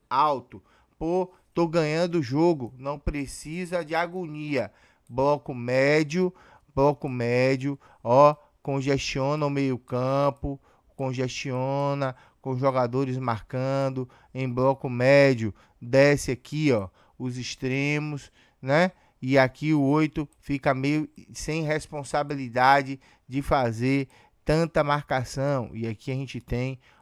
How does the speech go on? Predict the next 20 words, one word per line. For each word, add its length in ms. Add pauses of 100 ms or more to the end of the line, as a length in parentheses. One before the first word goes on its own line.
um 280
bloco 360
médio 600 (260)
perfeito. 960 (1600)
Ba-, 320
bloco 400
baixo, 600 (540)
bloco 380
baixo. 500
Pô, 380 (320)
tô 120
ganhando 280
de 100
dois 380
a 100
zero 340
do 120
Palmeiras. 920 (260)
É, 120
de-, 420